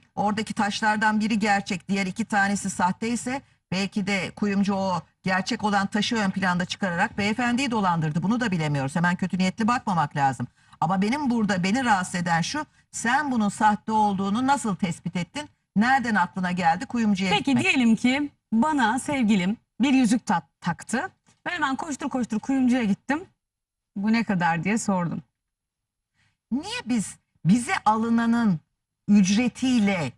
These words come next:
Speaker 1: sevgiyi ölçüyoruz? Bana
Speaker 2: E,
Speaker 1: pahalı
Speaker 2: merak
Speaker 1: bir şey
Speaker 2: ettim,
Speaker 1: aldıysa
Speaker 2: nasıl
Speaker 1: beni
Speaker 2: acaba?
Speaker 1: çok seviyor.
Speaker 2: E, merak ettim yani,
Speaker 1: Niye
Speaker 2: acaba
Speaker 1: merak ederiz?
Speaker 2: E, bana
Speaker 1: Sevgimizi
Speaker 2: ne kadar
Speaker 1: parayla mı
Speaker 2: değer
Speaker 1: ölçüyoruz?
Speaker 2: verdiğini anlayacağım
Speaker 1: Parayla
Speaker 2: oradan.
Speaker 1: mı? Şimdi on bin liralık aldıysa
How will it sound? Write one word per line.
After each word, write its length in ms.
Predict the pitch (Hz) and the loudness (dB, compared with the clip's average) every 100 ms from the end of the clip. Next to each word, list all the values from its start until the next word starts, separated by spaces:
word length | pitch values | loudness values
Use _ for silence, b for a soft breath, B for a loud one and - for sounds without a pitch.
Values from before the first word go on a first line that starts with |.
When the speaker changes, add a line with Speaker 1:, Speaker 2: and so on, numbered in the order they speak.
| _ | _
Speaker 1:
sevgiyi 800 | - - 202 175 180 180 170 - _ _ | -4 -2 0 0 -2 -2 -4 -8 _ _
ölçüyoruz? 840 | 160 160 - 175 151 147 254 - _ b b _ | -6 -4 -4 -4 -4 -4 -6 -12 _ b b _
Bana 160 | - 269 | 0 0
Speaker 2:
E, 40 | |
Speaker 1:
pahalı 200 | - 247 | 2 2
Speaker 2:
merak 200 | 320 381 | 2 2
Speaker 1:
bir 40 | 440 | 0
şey 180 | - 240 | -2 0
Speaker 2:
ettim, 140 | 220 | 2
Speaker 1:
aldıysa 260 | - - 285 | 2 -2 0
Speaker 2:
nasıl 120 | 226 | 2
Speaker 1:
beni 80 | 220 | 2
Speaker 2:
acaba? 160 | 226 220 | 4 2
Speaker 1:
çok 80 | - | 0
seviyor. 440 | - 180 165 185 302 | -4 -2 -2 -2 -2
Speaker 2:
E, 80 | 226 | 2
merak 360 | 240 247 285 262 | 4 4 0 -2
ettim 280 | 247 202 190 | -4 0 0
yani, 380 | 185 185 151 | 2 2 6
Speaker 1:
Niye 100 | 220 208 | 6 6
Speaker 2:
acaba 40 | 214 214 | 2 2
Speaker 1:
merak 260 | 202 180 | 0 -2
ederiz? 340 | 180 165 165 - | -8 -8 -8 -10
Speaker 2:
E, 60 | _ _ _ _ _ _ _ _ _ - 220 190 | _ _ _ _ _ _ _ _ _ -10 -6 -2
bana 80 | 208 | 0
Speaker 1:
Sevgimizi 140 | 247 | 0
Speaker 2:
ne 100 | 294 | 0
kadar 160 | 226 226 | 0 0
Speaker 1:
parayla 220 | 262 254 | 2 2
mı 60 | 262 | 2
Speaker 2:
değer 140 | 269 | 2
Speaker 1:
ölçüyoruz? 200 | 277 277 | 2 2
Speaker 2:
verdiğini 280 | 269 254 294 | 2 2 2
anlayacağım 480 | 285 240 214 202 202 | 2 4 4 4 4
Speaker 1:
Parayla 280 | 190 196 202 | 2 2 0
Speaker 2:
oradan. 40 | - | -2
Speaker 1:
mı? 80 | 117 - _ _ _ _ | -6 -12 _ _ _ _
Şimdi 360 | - 214 190 156 _ - | -4 -2 -2 -6 _ -4
on 240 | 233 277 | -2 0
bin 160 | 262 247 | -2 0
liralık 320 | 240 226 208 | -2 -2 0
aldıysa 720 | 190 202 208 202 - 185 139 | 2 2 0 -2 -2 -2 -2